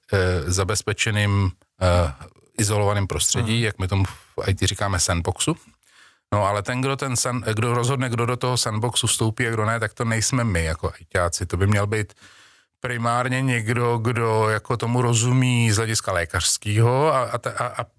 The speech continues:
Speaker 1: a ultimátně ten, kdo tu péči celou platí. To znamená, eh,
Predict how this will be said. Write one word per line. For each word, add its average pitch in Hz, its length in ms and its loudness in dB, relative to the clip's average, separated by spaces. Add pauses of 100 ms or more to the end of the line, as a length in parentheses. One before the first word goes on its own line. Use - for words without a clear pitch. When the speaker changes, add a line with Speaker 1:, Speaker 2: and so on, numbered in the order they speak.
Speaker 1:
a 123 120 -4
ultimátně 131 720 0
ten, 127 200 -4
kdo 123 140 2
tu 123 140 -2
péči 117 300 -6
celou 107 240 0
platí. - 380 -6
To - 120 -20
znamená, 87 640 0
eh, 85 1200 -4